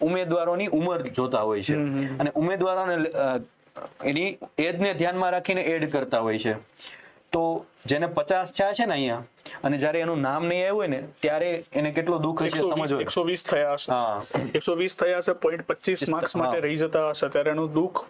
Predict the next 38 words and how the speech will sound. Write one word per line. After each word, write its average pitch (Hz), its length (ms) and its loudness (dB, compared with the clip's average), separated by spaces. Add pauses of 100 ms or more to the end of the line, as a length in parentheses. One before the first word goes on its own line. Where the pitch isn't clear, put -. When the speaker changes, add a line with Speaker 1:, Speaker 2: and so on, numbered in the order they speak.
(140)
Speaker 2:
સમજાતું 185 540 2
હશે 135 140 0
કે - 0 -
Speaker 1:
પોઇન્ટ 151 300 2
પચાસ 165 140 2
Speaker 2:
ભાઈ, 160 80 0
કેવી 156 120 0
Speaker 1:
માટે 143 200 0
Speaker 2:
હાલત 160 100 0
Speaker 1:
કે 156 80 2
રહી 135 120 2
Speaker 2:
થતી 147 100 -2
Speaker 1:
ગયા 170 140 2
હોય 180 80 0
ને, 160 80 -2
Speaker 2:
હશે. 156 60 2
Speaker 1:
એ 151 40 0
લોકોને 156 320 -2
સમજ 123 260 -2
પડે. 117 280 0 (380)
એસ 147 200 0
ટી 175 120 0
કેટેગરીના 156 680 0
મેલ 139 340 0
ઉમેદવારો 147 440 0
માટે 143 280 0
એસ 131 260 0
આર 147 100 2
પી 135 140 0
માં 147 360 -2
એંસી 139 240 0
પોઇન્ટ 139 320 -2
પચાસ 127 380 2
એ - 20 2
મેરિટ 113 300 0
અટક્યું 107 320 0
છે. 110 100 0
સાહેબ, - 760 -6